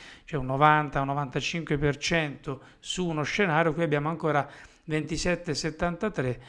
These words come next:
cioè il ventisette per cento degli investitori, la futures posizionamento, ipotizza che la Fed possa fare un taglio da cinquanta punti base, anziché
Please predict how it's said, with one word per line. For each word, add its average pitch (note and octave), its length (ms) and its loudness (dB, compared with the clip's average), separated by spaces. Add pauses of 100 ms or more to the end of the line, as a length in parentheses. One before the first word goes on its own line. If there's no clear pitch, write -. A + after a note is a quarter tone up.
(180)
cioè D#3 160 2
il D#3+ 240 0
ventisette E3+ 640 0
per D#3+ 180 4
cento D#3 640 -4 (240)
degli D3+ 320 0
investitori, D#3 920 -2 (120)
la D3+ 180 4 (320)
futures D3 560 -2
posizionamento, D3 1000 -2 (360)
ipotizza D#3+ 640 0
che D#3 160 0
la E3+ 100 2
Fed C#3 320 -4
possa C#3+ 320 -4
fare C#3+ 240 -2
un D3 220 -8
taglio C#3 260 2
da C#3 100 0
cinquanta C#3+ 640 -2
punti C#3 360 -4
base, C3+ 400 -4
anziché E3 480 -6